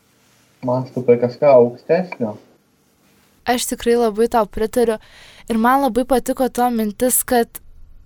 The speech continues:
Speaker 2: tu pasakyk, kad nebūtinai žmogus turi būti krikščionis, svarbu, kad jis tiki kažkuo, svarbu, kad jis tiki kažkuo aukštesniu, svarbu, kad jis tiki šviesa, gėriu, laime.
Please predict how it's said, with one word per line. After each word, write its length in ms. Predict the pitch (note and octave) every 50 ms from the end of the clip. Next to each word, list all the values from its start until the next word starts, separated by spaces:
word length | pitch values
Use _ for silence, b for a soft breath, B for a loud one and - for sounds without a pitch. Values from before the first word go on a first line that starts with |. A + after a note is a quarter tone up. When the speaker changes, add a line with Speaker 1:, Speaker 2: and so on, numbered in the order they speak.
| - - - _ _ _
Speaker 2:
tu 120 | - C#4
pasakyk, 540 | - D4+ C4+ A#3 - - A3 - - B3 - -
kad 140 | A#3+ A3+ A3+
nebūtinai 640 | A3+ A3 G3+ A3 A#3 - A3+ A3+ B3 C4 G#3 - A3
žmogus 500 | G#3+ G3+ G#3 G#3+ G#3 G#3 G3+ B3 - - -
turi 220 | - B3 A3+ A#3 G3
būti 440 | G3 A3 B3 A#3+ - - A3+ F3+ - -
krikščionis, 800 | - - G3 - - - - A#3 B3 C4+ C4+ A3 F3 - -
svarbu, 400 | - - A#3 A#3 A#3 A3+ A3+ A#3 -
kad 160 | G#3+ G3+ -
jis 220 | A3 G3+ - - - -
tiki 260 | - D4 C#4+ - A3+
kažkuo, 540 | - - E3+ F#3 - - - - F3+ E3+ F3+ B B B B B B B B
svarbu, 400 | - - - A#3 A#3+ B3+ A3+ A#3
kad 220 | - A#3 A3+ - -
jis 160 | A3+ - -
tiki 360 | - - A#3+ A#3 - - A#3+ A3 G#3 G3 F#3+ F#3 F3+ F3 - - - -
kažkuo 460 | A3+ A3 - - - - A#3+ A#3+ A#3
aukštesniu, 560 | A#3 - - - A3 G#3 F#3+ - - A3+ B3+ A#3+
svarbu, 400 | - - G#3+ G#3+ A3 G#3 G#3+ G3+
kad 160 | G#3+ G3+ -
jis 140 | G3 - -
tiki 340 | - A#3 - - A3+ G3 F#3 b b b b b b b b -
šviesa, 640 | - - G#3+ A3 G3+ G3+ - - - A3 A3+ A#3+ A#3+ A#3
gėriu, 440 | F3+ - G3 G3+ G#3+ A#3 A3+ G#3+ F#3 F3+
laime. 480 | F3+ F#3 G3 A3 A#3 A3+ A3 G#3 G3